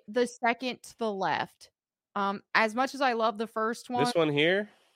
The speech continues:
Speaker 1: Yes, that one. That one's the Tomb Raider two and three model. She was the best one, in my opinion. I loved it. Loved her in that one.
Speaker 2: God, look at the first one. Look how
Speaker 1: <laughs>
Speaker 2: blocky
Speaker 1: I
Speaker 2: that
Speaker 1: know.
Speaker 2: looks.
Speaker 1: I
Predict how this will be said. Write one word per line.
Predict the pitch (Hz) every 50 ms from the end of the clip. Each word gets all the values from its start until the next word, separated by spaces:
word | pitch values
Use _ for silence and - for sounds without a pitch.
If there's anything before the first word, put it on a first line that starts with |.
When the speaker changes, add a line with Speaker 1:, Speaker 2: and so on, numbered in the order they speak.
| _ _
Speaker 1:
Yes, | 202 233 214 185 175 - - -
that | 226 226 -
one. | - 220 202 202
That | 220 233 -
one's | 294 311 320 302
the | 349 277
Tomb | 247 - 302 294
Raider | 294 285 277
two | - 285 269
and | 269 254
three | - - 247 247 269 277
model. | 269 277 277 294 302 302 311 320 320 311 - - - - - _ _ _ _ _ _ _ _ _ _ _ -
She | - - 214
was | 220 220 208
the | 226
best | 214 220 226 220 - -
one, | 294 302 302 285 269 262 - _ _ _ _ _ _ _ _ _ _ _
in | 214 214 208
my | 196 196 208
opinion. | 208 208 262 254 233 233 220 220
I | 220 220
loved | 214 208 220 220 226 233 202 196 -
it. | 214 185 170 - _ _ -
Loved | 185 196 190 202 214 214 220 208 -
her | - 202 190 180
in | 170 185
that | 180 175 - -
one. | - 190
Speaker 2:
God, | 175 170 165 160 160
look | 170 170 226
at | -
the | - 160
first | - - - - - 139 143 156 165 165 - - - -
one. | 117 113 123 127 135 143 147 143 139 123 113 113
Look | 151 -
how | - 214 214
Speaker 1:
<laughs> | 156 226 - -
Speaker 2:
blocky | 233 240 262 294 269
Speaker 1:
I | 254 262 339 359
Speaker 2:
that | - - - 370
Speaker 1:
know. | 415 - - 453 - 440
Speaker 2:
looks. | 339 466 - 427 - - - 523 - - - - - - - -
Speaker 1:
I | 392 403 403 415 415